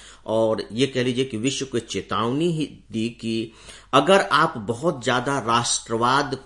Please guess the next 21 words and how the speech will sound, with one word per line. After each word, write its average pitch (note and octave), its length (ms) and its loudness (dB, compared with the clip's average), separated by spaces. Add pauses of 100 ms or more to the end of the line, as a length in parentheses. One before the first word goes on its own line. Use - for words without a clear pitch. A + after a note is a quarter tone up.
को B2+ 220 0
उभारेंगे A#2+ 1040 2 (560)
तो - 200 -4
इससे C3+ 640 0
राष्ट्रभक्ति A#2+ 920 -2
को A#2 220 -6
धक्का G2 400 -10
पहुंचेगा। F2 640 -12
देखिए, C3 260 -6
राष्ट्रभक्ति D3+ 640 -4
का D#3+ 120 -6
मतलब D3 320 -8
है E3+ 160 -12 (600)
अपने A#2 240 -2
राष्ट्र A2+ 420 -2
के - 120 -12
प्रति G2+ 280 -10
समर्पित G#2 560 -6
भाव F2+ 300 -10
से - 160 -10
रहना। D#2+ 440 -16